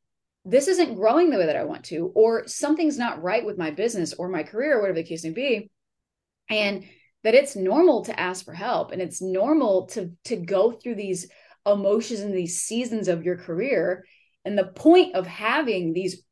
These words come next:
quote unquote big creators and these people such as ourselves, I would say,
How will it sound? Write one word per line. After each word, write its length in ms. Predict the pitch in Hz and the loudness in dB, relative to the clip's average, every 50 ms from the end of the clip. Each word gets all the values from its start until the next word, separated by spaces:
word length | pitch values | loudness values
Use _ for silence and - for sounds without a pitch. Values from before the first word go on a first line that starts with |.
| _ _ - - | _ _ -20 -8
quote 200 | - - 240 233 | -2 0 0 0
unquote 440 | 220 208 - 226 214 190 175 - - | 0 0 -2 -2 0 0 -2 -2 0
big 240 | - 214 233 - - | 2 4 4 2 0
creators 760 | - 214 196 175 180 208 240 220 190 175 170 170 170 - _ _ _ _ _ _ _ - | -8 -6 -4 -2 0 0 2 0 0 0 -2 -4 -6 -10 _ _ _ _ _ _ _ -10
and 100 | 190 196 | -8 -6
these 180 | 185 185 180 - | -6 -6 -8 -8
people 340 | - 262 277 285 262 208 | -8 -8 -4 -2 -2 -2
such 240 | 185 - 175 165 - | -2 -2 -6 -8 -8
as 220 | 180 170 - - _ | -8 -10 -10 -12 _
ourselves, 680 | - 180 196 247 269 269 - 185 165 156 175 208 226 208 | -4 0 0 0 0 -2 -4 -4 -2 -2 -2 -2 -2 -4
I 100 | 160 156 | -4 -2
would 160 | 165 185 185 | 0 -2 -2
say, 540 | 180 - 233 269 254 190 190 214 208 - _ | -2 -2 -2 0 0 0 0 -2 -4 -10 _